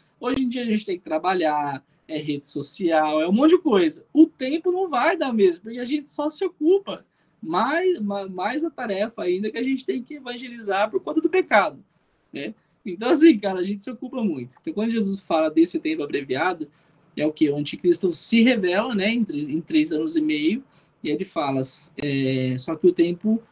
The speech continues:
se eu não abreviasse o tempo, não sobraria, é, to-, a, todos seriam destruídos. Então, ele fala assim: é, é, é, um, é, um, é um período de tempo muito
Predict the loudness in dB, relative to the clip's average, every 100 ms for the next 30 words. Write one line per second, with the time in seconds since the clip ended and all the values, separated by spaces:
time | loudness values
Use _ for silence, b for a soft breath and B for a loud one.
0 | _ 2 4 4 4 4 4 4 6 4
1 | 4 0 -4 -6 -2 -4 -2 -4 -6 -12
2 | _ _ _ -10 -4 -4 -2 -4 -4 -2
3 | -4 -4 6 6 6 -4 _ -12 -6 -6
4 | 0 0 0 _ -10 -10 -18 0 6 6
5 | 6 0 0 2 2 2 0 -2 0 0
6 | -4 -12 -14 _ _ _ -8 -4 -4 -6
7 | -4 -4 -4 -4 -2 -2 -6 _ _ _
8 | _ _ _ -6 -2 -2 0 -2 0 0
9 | 0 -2 -2 -2 0 0 4 4 4 0
10 | -2 -2 -4 2 4 4 0 -2 0 0
11 | 0 -2 -4